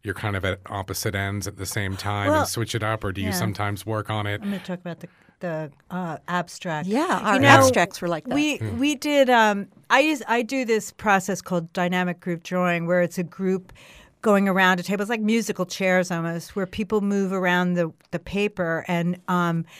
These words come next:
Speaker 2: you know, I say move, and whether you're done or not, and we don't, we're not frightened of drawing on top of other people's stuff. And, and, um, it, it ends up being exactly <laughs> what happened with us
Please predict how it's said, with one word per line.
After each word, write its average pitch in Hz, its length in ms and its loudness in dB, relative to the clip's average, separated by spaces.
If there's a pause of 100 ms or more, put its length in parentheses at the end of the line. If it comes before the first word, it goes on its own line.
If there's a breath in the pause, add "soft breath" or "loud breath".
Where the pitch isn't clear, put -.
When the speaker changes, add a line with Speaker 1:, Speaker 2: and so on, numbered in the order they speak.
(180 loud breath)
Speaker 2:
you 208 80 -2
know, 202 100 6
I 196 100 10
say 202 240 2
move, 202 460 4
and 185 200 -2
whether 202 180 2
you're 190 180 -2
done 196 300 0
or 190 80 0
not, 185 400 0
and 185 160 -4
we 185 100 -2
don't, 185 220 -4
we're 190 120 -4
not 185 240 0
frightened 185 440 -2
of 175 300 -4 (400 soft breath)
drawing 196 360 2
on 180 160 2
top 185 320 -2
of 185 100 -2
other 175 240 2
people's 180 480 -4
stuff. 175 540 0
And, 170 220 -4 (100)
and, 175 260 0
um, 170 260 0 (300 loud breath)
it, 208 160 2 (140)
it 214 160 6
ends 254 300 4
up 214 200 2
being 202 360 -2
exactly 202 520 2
<laughs> 185 100 2
what - 80 -6
happened 196 460 -2
with 180 180 0
us 185 480 4